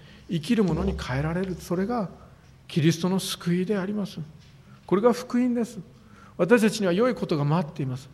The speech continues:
最善はこれから来ます。それだけですかって言ったら、それだけじゃないんです。それだけじゃないんです。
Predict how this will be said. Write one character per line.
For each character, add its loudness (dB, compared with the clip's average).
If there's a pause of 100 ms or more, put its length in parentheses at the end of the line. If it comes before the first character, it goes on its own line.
(220)
最 4
善 4
は 0
こ 0
れ 2
か -4
ら -2
来 -10
ま 0
す。 -10 (880)
そ 4
れ 10
だ 8
け 2
で 6
す -2
か -4
っ -6
て -10
言 -6
っ -12
た -12
ら、 -10
そ -2
れ 4
だ 0
け -2
じ -2
ゃ 2
な 2
い 2
ん -2
で -6
す。 -16 (560)
そ 4
れ 6
だ 6
け 4
じ 2
ゃ 4
な 2
い -2
ん -4
で -8
す。 -18